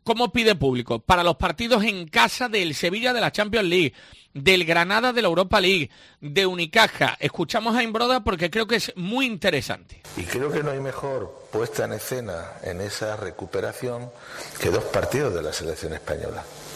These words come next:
Speaker 2: Uno femenino, que va a ser este viernes, y el otro masculino, que el España-Alemania, que creo que el diecisiete de noviembre, pero diecisiete de noviembre.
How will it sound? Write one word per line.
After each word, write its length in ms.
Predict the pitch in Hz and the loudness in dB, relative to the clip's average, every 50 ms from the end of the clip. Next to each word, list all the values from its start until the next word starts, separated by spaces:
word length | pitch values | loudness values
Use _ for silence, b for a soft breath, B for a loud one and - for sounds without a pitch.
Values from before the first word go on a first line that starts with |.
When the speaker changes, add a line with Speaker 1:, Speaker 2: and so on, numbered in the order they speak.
| B B B B B B B B B | B B B B B B B B B
Speaker 2:
Uno 200 | - 92 98 95 | 0 2 2 2
femenino, 600 | - 104 95 98 98 104 117 127 131 151 165 160 | 2 2 2 2 2 0 0 0 -2 -2 -4 -6
que 120 | - 104 | -4 -4
va 80 | 85 82 | -4 -4
a 40 | |
ser 160 | - - 82 85 | -4 -4 -6 -6
este 240 | 85 - - 98 | -6 -4 -4 -4
viernes, 520 | 104 123 135 135 139 147 160 175 165 - - B B B B B B B B B B | -4 -4 -4 -6 -4 -6 -6 -6 -8 -12 -16 B B B B B B B B B B
y 180 | - 87 90 | -2 0 2
el 160 | 87 85 85 90 | 2 2 2 2
otro 400 | 92 87 - 107 95 95 95 92 | 0 0 -2 0 0 2 2 0
masculino, 580 | 95 98 - - - 95 110 113 120 135 139 | 0 -4 -6 -6 -6 -6 -6 -4 -4 -6 -6
que 100 | - - | -6 -6
el 80 | 92 90 | -8 -8
España-Alemania, 920 | - - - 98 90 90 90 87 90 92 92 101 104 107 117 123 131 131 | -8 -4 -2 -2 -2 -2 -2 -4 -4 -4 -4 -4 -4 -4 -4 -6 -6 -8
que 120 | 110 95 90 | -8 -8 -8
creo 200 | 95 98 107 98 | -6 -6 -6 -4
que 120 | 98 92 | -6 -6
el 120 | 87 82 | -6 -6
diecisiete 500 | 82 87 78 85 85 - - 95 85 90 | -8 -8 -8 -8 -8 -6 -4 -4 -4 -4
de 60 | 85 80 | -4 -4
noviembre, 540 | 80 80 82 90 98 98 95 92 92 90 | -4 -6 -6 -4 -6 -6 -6 -6 -8 -8
pero 420 | 85 - 87 80 80 80 78 78 - - - - | -6 -4 -4 -4 -4 -6 -6 -8 -10 -14 -10 -6
diecisiete 560 | 90 87 80 - 85 - 104 95 82 92 87 | -4 -4 -4 -4 -4 -4 -4 -4 -4 -4 -6
de 80 | 82 | -6
noviembre. 420 | 80 78 76 78 80 76 69 69 | -6 -8 -8 -8 -8 -10 -10 -12